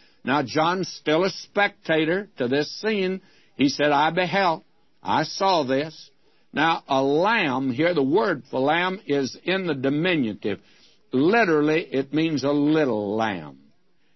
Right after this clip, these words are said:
It denotes its gentleness and its willingness to be sacrificed.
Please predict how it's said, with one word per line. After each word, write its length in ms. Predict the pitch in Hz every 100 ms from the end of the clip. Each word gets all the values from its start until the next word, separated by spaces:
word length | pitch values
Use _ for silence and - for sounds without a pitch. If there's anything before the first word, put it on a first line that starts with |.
| _
It 200 | - 147
denotes 600 | 120 143 165 202 220 -
its 240 | 151 - - 87
gentleness 880 | - 165 180 180 175 180 175 - -
and 180 | 120 117
its 180 | 107 -
willingness 840 | 104 127 180 170 165 156 160 - -
to 80 |
be 180 | 127 147
sacrificed. 1200 | 147 - 135 117 - 101 95 113 98 76 - -